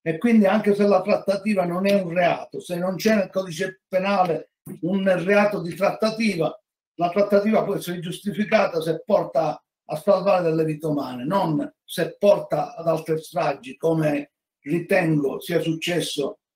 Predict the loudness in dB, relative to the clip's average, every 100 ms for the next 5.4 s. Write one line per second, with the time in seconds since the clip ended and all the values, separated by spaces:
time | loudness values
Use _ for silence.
0 | _ -2 0 0 -2 -2 0 0 0 -2
1 | 0 0 2 0 0 -2 _ _ -6 -4
2 | 2 2 4 4 4 2 0 -4 -4 -4
3 | -4 0 0 0 0 -2 -2 -2 -2 0
4 | -2 -2 -4 -2 -4 -4 -6 0 0 2
5 | 0 0 -2